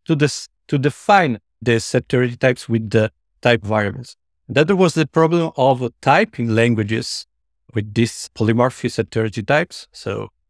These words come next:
what, how to do unification, let's say, when you have these types. And this was in two thousand fourteen and fifteen. And then the last step was you want to apply it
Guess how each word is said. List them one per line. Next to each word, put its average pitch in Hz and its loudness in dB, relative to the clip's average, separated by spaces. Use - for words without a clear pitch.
what, 147 2
how 151 0
to 135 -4
do 143 2
unification, 135 -2
let's - -12
say, 123 -12
when 110 0
you 110 2
have 110 2
these 104 -6
types. 151 -2
And 117 -4
this 139 -4
was 131 0
in 127 -4
two 123 -10
thousand 113 0
fourteen 214 -6
and 113 -2
fifteen. 185 -2
And 147 0
then 185 4
the 185 6
last 170 0
step 180 0
was 131 0
you 123 2
want 156 4
to 160 2
apply 147 2
it 143 -4